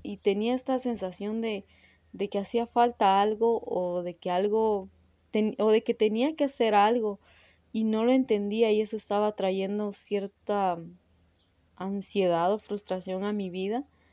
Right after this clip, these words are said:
y, y no lo había asociado con algo espiritual o con algo que tuviera que ver con Dios porque yo estaba teniendo, consideraba tener una,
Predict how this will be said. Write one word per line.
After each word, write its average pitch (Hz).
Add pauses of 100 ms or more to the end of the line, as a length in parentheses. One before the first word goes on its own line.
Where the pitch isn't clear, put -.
(1000)
y, 214 (200)
y 233
no 240
lo 294
había 302
asociado 233
con 196
algo 202
espiritual 185
o 185
con 180
algo 190
que 202
tuviera 190
que 190
ver 185
con 185
Dios 226
porque 190 (560)
yo 202
estaba 226 (880)
teniendo, 208
consideraba 196
tener 196
una, 190